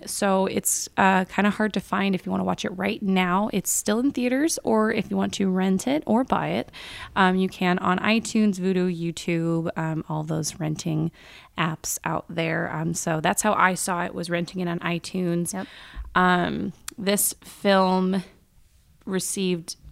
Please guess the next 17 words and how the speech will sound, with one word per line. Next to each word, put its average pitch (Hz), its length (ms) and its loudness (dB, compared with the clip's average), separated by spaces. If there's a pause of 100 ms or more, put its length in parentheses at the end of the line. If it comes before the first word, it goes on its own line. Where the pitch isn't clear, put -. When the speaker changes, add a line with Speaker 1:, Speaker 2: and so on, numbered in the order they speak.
(640)
Speaker 1:
just - 320 -8
tons 233 360 4
of 180 100 -4
critical 175 380 0
acclaim. 180 520 0 (420)
Again, 180 480 2
it 190 140 -2
was 185 220 0
the 202 100 0
Best 185 260 0
Picture - 300 -2
winner. 180 260 4
It 170 80 2
also 175 360 2
won 175 340 2
Best 175 300 -2
Director, 220 580 0